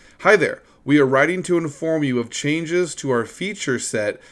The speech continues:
that we believe may impact your show based on your past product usage, in addition to an exciting evolution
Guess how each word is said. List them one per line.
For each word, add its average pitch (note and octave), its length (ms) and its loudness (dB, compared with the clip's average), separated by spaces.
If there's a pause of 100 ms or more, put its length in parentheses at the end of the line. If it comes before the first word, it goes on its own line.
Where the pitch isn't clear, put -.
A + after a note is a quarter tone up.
(140)
that A#2+ 140 0
we C#3 160 0
believe D#3 440 -6
may C3+ 260 -2
impact D3 640 -2
your D#3 140 -2
show A2+ 340 -2
based C3 500 -2
on C#3+ 120 -2
your C3 140 -4
past C3 440 -2
product A#2+ 480 -4
usage, C#3 500 -4 (400)
in D3+ 140 0
addition F3+ 520 -2
to F3+ 180 -2
an F3+ 60 -2
exciting G3+ 500 -4
evolution A#2 580 -4